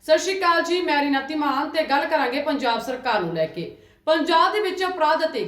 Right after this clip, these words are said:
ਗੈਂਗਸਟਰਾਂ ਦੇ ਖਿਲਾਫ ਸਰਕਾਰ ਦੀ ਕਾਰਵਾਈ ਲਗਾਤਾਰ ਤੇਜ਼ ਹੋ ਰਹੀ ਹੈ। ਮੁੱਖ ਮੰਤਰੀ ਭਗਵੰਤ ਮਾਨ ਦੀ ਅਗਵਾਈ ਦੇ ਵਿੱਚ ਜ਼ੀਰੋ ਟਾਲਰੈਂਸ ਨੀਤੀ ਤਹਿਤ ਪੰਜਾਬ ਪੁਲਿਸ ਨੇ ਬਹੱਤਰ ਘੰਟੇ ਦਾ ਵੱਡਾ ਆਪਰੇਸ਼ਨ ਪ੍ਰਹਾਰ ਟੂ ਚਲਾ ਕੇ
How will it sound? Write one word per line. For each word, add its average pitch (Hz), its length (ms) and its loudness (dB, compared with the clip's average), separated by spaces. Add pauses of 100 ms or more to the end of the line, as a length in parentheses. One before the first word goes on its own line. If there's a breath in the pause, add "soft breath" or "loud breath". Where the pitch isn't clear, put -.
(120)
ਗੈਂਗਸਟਰਾਂ 294 360 -2
ਦੇ 381 100 -4
ਖਿਲਾਫ - 420 -4
ਸਰਕਾਰ 320 520 2
ਦੀ 381 220 -4
ਕਾਰਵਾਈ 247 400 0
ਲਗਾਤਾਰ 254 720 0
ਤੇਜ਼ 214 200 -4
ਹੋ 185 180 -10
ਰਹੀ 180 240 -10
ਹੈ। - 120 -16 (520 soft breath)
ਮੁੱਖ 320 220 0
ਮੰਤਰੀ 370 360 2
ਭਗਵੰਤ 381 500 -2
ਮਾਨ 285 260 0
ਦੀ 359 120 -2
ਅਗਵਾਈ 269 280 0
ਦੇ 285 120 -4
ਵਿੱਚ 233 260 -6 (440 loud breath)
ਜ਼ੀਰੋ 339 480 2 (100)
ਟਾਲਰੈਂਸ 339 540 2
ਨੀਤੀ 294 360 -2
ਤਹਿਤ 233 400 -4 (120)
ਪੰਜਾਬ 294 580 0
ਪੁਲਿਸ 302 280 -2
ਨੇ 262 180 -2 (180)
ਬਹੱਤਰ 269 580 -4 (120)
ਘੰਟੇ 302 420 -2
ਦਾ 240 200 2
ਵੱਡਾ 220 300 -4
ਆਪਰੇਸ਼ਨ 233 560 -2
ਪ੍ਰਹਾਰ 214 480 -2
ਟੂ 220 280 -10
ਚਲਾ 220 240 -4 (120)
ਕੇ 254 120 0